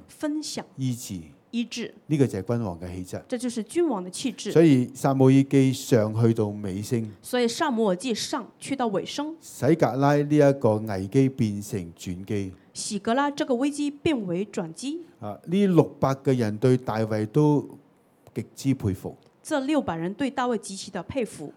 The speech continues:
Speaker 2: 本來係危機嘅。
Speaker 1: 本來是危機的。
Speaker 2: 本來要用石頭打大衛嘅。
Speaker 1: 本來是用石頭打大衛的。
Speaker 2: 到最後呢六百人成為咗大衛嘅精銳部隊。
Speaker 1: 最後這六百人成為大衛的精銳部隊。
Speaker 2: 一個危機轉化咗。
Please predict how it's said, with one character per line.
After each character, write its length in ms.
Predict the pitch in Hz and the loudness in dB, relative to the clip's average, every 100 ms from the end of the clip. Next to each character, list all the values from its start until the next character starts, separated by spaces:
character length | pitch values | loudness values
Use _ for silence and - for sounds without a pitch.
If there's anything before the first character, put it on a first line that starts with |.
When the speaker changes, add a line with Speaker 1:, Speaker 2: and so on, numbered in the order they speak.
| _ | _
Speaker 2:
本 200 | - 165 | 2 4
來 180 | 147 104 101 107 | 4 2 0 -4
係 60 | |
危 160 | 107 95 | -4 -4
機 220 | 110 127 | 0 0
嘅。 160 | 113 92 - | 0 -6 -10
Speaker 1:
本 120 | - 185 | -10 -8
來 140 | 180 | -8
是 120 | - | -6
危 180 | 269 285 | -2 -2
機 240 | 302 320 311 | -4 -8 -2
的。 80 | |
Speaker 2:
本 100 | - | 4
來 80 | 175 123 | 6 6
要 60 | |
用 280 | 120 127 117 | 6 4 4
石 240 | 110 - 117 | 2 -2 -2
頭 300 | - 98 95 - _ | -2 -4 -4 -8 _
打 260 | 92 104 | -10 -6
大 180 | 143 104 | -4 -4
衛 200 | 95 92 | -4 -6
嘅。 180 | 92 92 - | -6 -8 -6
Speaker 1:
本 100 | 208 | -6
來 120 | 214 | -4
是 120 | 240 | -4
用 160 | 311 277 | -2 -2
石 200 | 240 214 | -4 -6
頭 180 | - 214 | -6 -8
打 160 | 208 - | -8 -12
大 140 | 233 226 | -6 -2
衛 180 | 240 269 | 0 -2
的。 160 | - - | -4 -2
Speaker 2:
到 160 | - 156 | 6 8
最 240 | 156 147 | 8 8
後 160 | 139 120 | 8 8
呢 140 | 127 | 8
六 120 | 180 143 | 8 6
百 280 | - 123 | 4 0
人 200 | 127 104 | 0 -2
成 240 | 95 - 104 | -4 -6 -4
為 120 | 98 | -4
咗 140 | 98 135 | -2 -2
大 220 | 135 95 | -4 -6
衛 120 | 92 | -6
嘅 140 | 95 95 - | -8 -12 -4
精 380 | 135 117 113 | -2 -2 -2
銳 180 | 110 87 | -2 -4
部 200 | 82 85 | -4 -10
隊。 220 | 82 82 78 - _ _ | -10 -12 -12 -16 _ _
Speaker 1:
最 120 | 302 | -4
後 120 | 294 233 | 0 0
這 160 | 269 | 0
六 200 | 240 320 | 2 2
百 140 | 277 180 | 2 0
人 160 | 180 | -4
成 160 | 196 220 | -6 -8
為 100 | 202 | -8
大 160 | 214 262 | -4 0
衛 100 | 240 | 0
的 80 | 185 | -2
精 340 | - 302 302 | -4 -2 0
銳 160 | 294 190 | 0 -2
部 160 | - 233 | -4 -4
隊。 220 | 214 - - | -4 -6 -8
Speaker 2:
一 80 | 170 | -2
個 140 | 156 127 | 2 2
危 180 | 104 | 0
機 180 | 95 135 | -4 -2
轉 240 | 135 95 101 | -2 -4 -6
化 160 | 104 85 | -8 -8
咗。 200 | 87 | -12